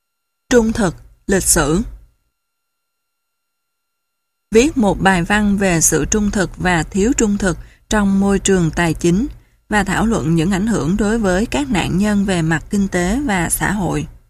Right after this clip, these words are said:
Trung thực, kinh tế. Thảo luận về tính trung thực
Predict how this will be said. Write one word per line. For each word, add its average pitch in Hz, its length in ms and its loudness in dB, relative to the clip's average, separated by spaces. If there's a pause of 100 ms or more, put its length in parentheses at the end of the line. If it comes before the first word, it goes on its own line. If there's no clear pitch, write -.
(720)
Trung 208 240 4
thực, 190 200 -2 (420)
kinh 190 180 2
tế. 180 340 -2 (2000)
Thảo - 200 0
luận 175 320 2
về 190 220 2
tính 214 280 0
trung 220 180 2
thực 196 240 -2